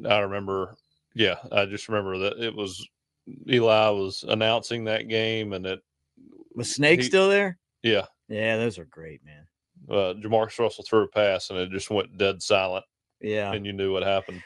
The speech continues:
Speaker 2: The worst one I ever went to, uh, have we ever talked about this before? The worst loss that I was ever a part of,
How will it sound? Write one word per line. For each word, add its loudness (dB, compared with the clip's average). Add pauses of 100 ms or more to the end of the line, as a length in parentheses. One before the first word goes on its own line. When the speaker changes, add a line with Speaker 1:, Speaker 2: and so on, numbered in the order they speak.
(120)
Speaker 2:
The 8
worst 12
one 10
I 12
ever 6
went 6
to, -2 (160)
uh, -10 (180)
have -8
we 2
ever -4
talked 0
about -4
this -10
before? -6
The -6
worst 2
loss 2
that -6
I 2
was -2
ever 0
a -4
part 0
of, -6